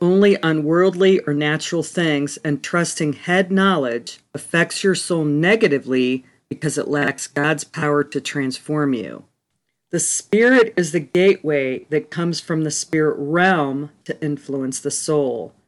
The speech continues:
Changes to the soul from this direction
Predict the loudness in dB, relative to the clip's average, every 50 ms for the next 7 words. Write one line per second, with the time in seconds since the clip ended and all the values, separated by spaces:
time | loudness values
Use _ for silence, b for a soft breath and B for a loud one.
0 | _ _ _ _ _ _ _ _ _ -2 0 2 2 2 2 0 -2 -2 -2 -2
1 | 0 0 -2 -2 -2 0 0 2 2 2 0 -2 -2 0 0 0 0 -2 -2 2
2 | 4 4 4 4 0 -4 -2 0 2 2 0 0 -2 -4 -4 -4 -4 -4 -6